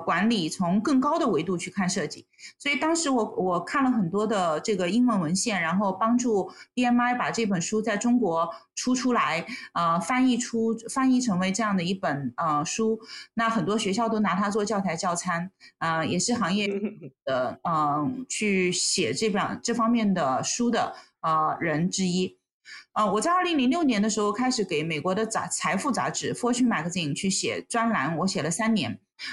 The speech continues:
Speaker 1: 嗯，都是写的关于设计战略、设计管理、设计，嗯，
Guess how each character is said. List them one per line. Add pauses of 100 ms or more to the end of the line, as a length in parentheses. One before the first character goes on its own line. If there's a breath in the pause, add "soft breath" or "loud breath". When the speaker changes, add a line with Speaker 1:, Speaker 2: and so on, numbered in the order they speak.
Speaker 1:
嗯， (340)
都
是
写
的
关
于
设
计
战
略、
设
计
管
理、
设
计， (320 loud breath)
嗯，